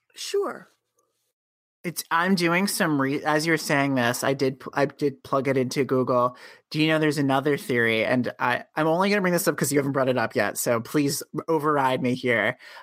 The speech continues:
Speaker 2: But one of the theories on why it might have also disappeared was back to that many uses, uh, concept that you had started out with. It was used, uh, for abortions. And that, in fact,
Speaker 1: Yeah,
Speaker 2: it might
Speaker 1: but
Speaker 2: have
Speaker 1: this
Speaker 2: been
Speaker 1: was
Speaker 2: so
Speaker 1: back when it was not so much a problem.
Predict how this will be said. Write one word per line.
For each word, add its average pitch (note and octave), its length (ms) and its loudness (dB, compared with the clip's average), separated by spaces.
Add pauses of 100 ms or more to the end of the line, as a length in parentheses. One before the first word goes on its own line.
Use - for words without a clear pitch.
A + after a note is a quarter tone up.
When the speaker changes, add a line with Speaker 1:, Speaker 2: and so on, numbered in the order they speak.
(140)
Speaker 2:
But B2+ 400 0
one C#3+ 260 0
of D#3+ 120 -2
the D#3+ 80 -6
theories C3 440 0
on C3 100 0
why B2 200 0
it A#2 60 -4
might B2+ 100 0
have B2 80 -2
also B2+ 300 -2
disappeared A#2+ 840 -2
was A#2+ 420 -2
back B2 360 -2
to - 100 -8
that C3+ 220 -2
many C3 220 0
uses, B2+ 880 -2 (140)
uh, A2 520 0 (100)
concept B2+ 640 -2
that B2+ 240 -2
you C3 80 0
had A#2 340 -2
started C3 320 -2
out B2+ 180 2
with. B2+ 180 0 (560)
It E3+ 80 0
was E3+ 200 -2
used, E3 480 0
uh, D#3 200 2
for D3+ 160 0
abortions. - 720 -2 (880)
And D3+ 200 0
that, C#3 240 0
in D3 80 -4
fact, D#3 280 -2
Speaker 1:
Yeah, F#4+ 80 0
Speaker 2:
it D#4 40 -4
might D3+ 100 0
Speaker 1:
but - 40 0
Speaker 2:
have G#4+ 100 2
Speaker 1:
this - 60 -4
Speaker 2:
been G#4 80 -2
Speaker 1:
was - 80 -4
Speaker 2:
so F4 100 -2
Speaker 1:
back E4 160 -2
when E4+ 100 0
it C#4+ 100 -4
was B3+ 140 -8
not B3+ 220 -2
so C#4+ 100 -6
much B3+ 160 -6
a - 40 -14
problem. B3+ 460 -8